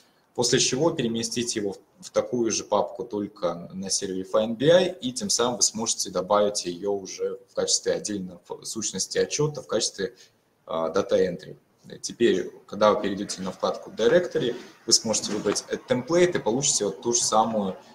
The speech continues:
добавленную форму. Как это сделать, я сейчас покажу на примере сервера. Так. Вот, если я переключу демонстрацию,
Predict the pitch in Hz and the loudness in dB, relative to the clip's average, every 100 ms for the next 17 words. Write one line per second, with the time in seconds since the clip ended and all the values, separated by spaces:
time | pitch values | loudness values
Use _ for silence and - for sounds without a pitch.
0 | - - - 104 107 101 95 - 98 - | -8 -2 4 4 4 -2 -4 -2 -2 -2
1 | - - _ _ _ _ _ _ - - | -6 -20 _ _ _ _ _ _ -16 -4
2 | - 120 - 113 - 143 156 107 101 - | 0 0 0 -2 2 4 6 4 0 0
3 | 107 - - - 104 - 117 101 95 98 | -2 -2 -4 0 0 2 0 -2 -4 -4
4 | 98 - 101 101 95 90 85 - _ _ | -8 -8 -8 -4 -4 -6 -10 -16 _ _
5 | _ - 110 107 104 131 156 151 143 139 | _ -10 -4 0 2 4 4 2 2 -2
6 | - _ _ _ _ _ _ _ - - | -10 _ _ _ _ _ _ _ -10 -8
7 | - - _ - _ _ _ _ _ _ | -8 -10 _ -20 _ _ _ _ _ _
8 | _ _ _ _ _ _ _ _ _ _ | _ _ _ _ _ _ _ _ _ _
9 | 82 85 82 85 95 90 90 104 - 101 | -8 -6 -4 -6 0 0 0 -2 0 2
10 | 90 95 95 107 101 - 92 95 104 - | 2 0 -4 -4 -4 -4 -4 -4 -4 4
11 | 151 170 - 107 92 | 4 4 2 0 -4